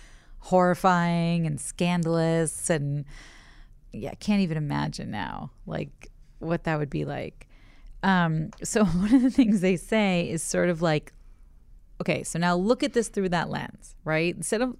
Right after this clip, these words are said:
thinking that everything our kids are doing online is horrible because somehow it's online, think about it through that lens of when you were a teenager,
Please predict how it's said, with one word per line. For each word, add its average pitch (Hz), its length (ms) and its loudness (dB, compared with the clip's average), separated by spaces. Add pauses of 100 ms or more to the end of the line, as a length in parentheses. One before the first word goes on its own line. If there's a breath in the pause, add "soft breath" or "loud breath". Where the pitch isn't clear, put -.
(100)
thinking 196 340 -2
that 165 120 -4
everything 165 320 -4
our 156 80 -2
kids - 520 -8
are 160 100 -4
doing 151 360 -2
online 143 440 -2
is 127 100 -10
horrible 151 640 2
because 165 320 -4
somehow 143 340 -2
it's 143 140 -10
online, 151 720 -2 (720 soft breath)
think 202 200 -2
about 220 160 2
it 202 80 -2
through 190 120 -2
that 175 200 0
lens 160 360 -2
of 143 140 -4
when 143 180 -4
you 143 160 -4
were 165 120 0
a 196 60 0
teenager, 143 720 -4